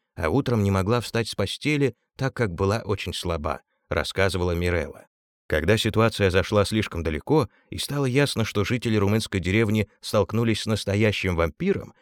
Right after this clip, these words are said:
одним из тех, о которых рассказывали древние предания, решено было действовать. Восьмого января две тысячи четвёртого года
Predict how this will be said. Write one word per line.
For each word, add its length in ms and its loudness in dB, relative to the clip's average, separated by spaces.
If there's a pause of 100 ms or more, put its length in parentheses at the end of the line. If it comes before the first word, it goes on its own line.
(120)
одним 360 2
из 160 -2
тех, 220 2
о 80 0
которых 360 2
рассказывали 640 0 (120)
древние 460 2
предания, 680 0 (340)
решено 460 2
было 240 0
действовать. 680 -12 (580)
Восьмого 480 6
января 400 4
две 160 0
тысячи 380 -2
четвёртого 500 0
года 400 0